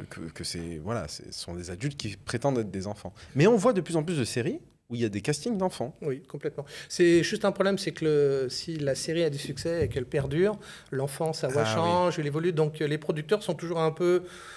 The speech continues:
Speaker 2: freinent, euh, comme les
Speaker 1: D'accord.
Speaker 2: producteurs ont toujours peur des séries à chansons, parce que si on veut viser l'international, il y a beaucoup plus de travail en post-production, de retraduire les chansons, de les refaire chanter.
Speaker 1: Mm.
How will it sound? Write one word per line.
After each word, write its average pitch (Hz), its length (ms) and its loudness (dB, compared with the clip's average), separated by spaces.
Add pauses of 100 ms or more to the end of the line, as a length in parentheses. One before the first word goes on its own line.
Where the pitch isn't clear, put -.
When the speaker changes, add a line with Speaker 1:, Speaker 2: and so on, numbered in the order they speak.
(140)
Speaker 2:
freinent, 202 540 2
euh, 143 320 4
comme 151 160 -2
les 147 60 4
Speaker 1:
D'accord. 104 160 0
Speaker 2:
producteurs - 240 2
ont 180 60 2
toujours 156 220 -4
peur 170 200 -2
des 139 260 -2
séries 165 280 -2
à 143 60 2
chansons, 170 520 -4
parce 131 220 -6
que 131 140 -6
si - 240 -8
on 151 60 -2
veut 156 100 -2
viser 147 260 -4
l'international, 139 720 -4
il 131 40 -6
y 123 80 -2
a 120 60 -4
beaucoup 135 360 -8
plus 143 300 -10
de 120 320 -2 (260)
travail 135 320 -2
en 123 60 -6
post-production, 135 800 -6
de 127 120 -2
retraduire 123 640 -6
les 123 80 -8
chansons, 135 380 -6
de 135 100 -4
les 123 120 -4
refaire 139 360 -2
chanter. 143 400 -6
Speaker 1:
Mm. 110 40 -4